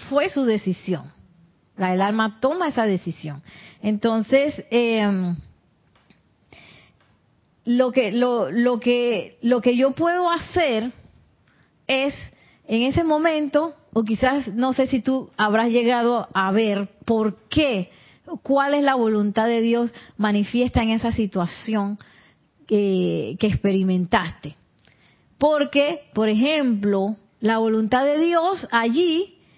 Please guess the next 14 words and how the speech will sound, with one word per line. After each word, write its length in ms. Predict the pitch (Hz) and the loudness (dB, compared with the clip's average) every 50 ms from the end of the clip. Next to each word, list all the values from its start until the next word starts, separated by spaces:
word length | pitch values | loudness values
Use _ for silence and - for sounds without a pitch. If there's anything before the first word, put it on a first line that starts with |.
| _ _ _ _ _ _ | _ _ _ _ _ _
es 340 | - 277 311 359 453 440 - - - - - _ _ _ _ _ _ _ | -2 -2 0 0 -2 -4 -4 -8 -14 -20 -20 _ _ _ _ _ _ _
que 140 | _ - 247 | _ -2 -2
quizás 460 | 202 220 220 196 - 233 254 285 294 - - - _ _ _ _ _ _ _ _ _ _ _ _ _ _ _ _ _ _ _ _ _ _ | 0 0 -2 0 2 2 2 0 -2 -6 -8 -16 _ _ _ _ _ _ _ _ _ _ _ _ _ _ _ _ _ _ _ _ _ _
es 220 | 226 240 254 226 | 0 0 0 2
siempre 340 | - 311 311 311 294 320 302 | 0 0 0 2 2 2 2
el 120 | 269 254 | 2 2
bien. 440 | 214 240 247 247 220 185 156 147 143 - _ _ _ _ _ _ _ _ _ | 2 2 2 2 0 0 -2 -4 -10 -14 _ _ _ _ _ _ _ _ _
¿Cuál 300 | - 269 285 254 269 302 | 0 2 2 2 2 2
es 80 | 311 | 2
el 240 | 311 294 254 254 240 202 214 | 2 2 2 2 0 2 2
bien 560 | 262 269 285 302 339 349 349 349 320 302 294 | 2 2 2 2 2 0 0 0 0 0 0
de 100 | 269 269 | 0 -2
esa 180 | 269 - 269 254 | 0 0 -2 -2
situación? 880 | - 247 220 202 - 202 185 185 - - - 185 180 165 151 151 127 | -2 -2 -4 -2 -2 -2 -2 -2 -6 -6 -4 -4 -2 -2 -4 -8 -14